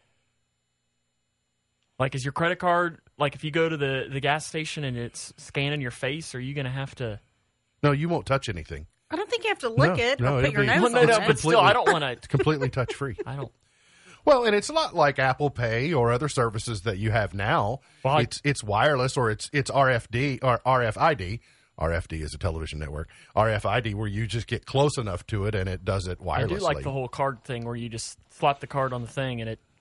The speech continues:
Speaker 1: does it
Speaker 2: Mm-hmm.
Speaker 1: for you.
Speaker 2: Uh, drones. We're going to need three million more artificial intelligence engineers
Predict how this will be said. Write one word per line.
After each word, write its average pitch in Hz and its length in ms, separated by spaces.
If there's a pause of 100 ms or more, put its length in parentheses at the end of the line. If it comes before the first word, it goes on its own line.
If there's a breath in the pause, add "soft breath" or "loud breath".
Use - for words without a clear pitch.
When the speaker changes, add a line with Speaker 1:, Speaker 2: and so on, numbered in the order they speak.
Speaker 1:
does 90 200
it 92 40
Speaker 2:
Mm-hmm. 92 80
Speaker 1:
for 123 160
you. 101 120 (840 soft breath)
Speaker 2:
Uh, 107 180 (100)
drones. 117 800
We're 120 160
going 127 220
to 117 80
need 113 260
three 147 420
million 139 640
more 120 420
artificial 135 640
intelligence 120 760
engineers 123 960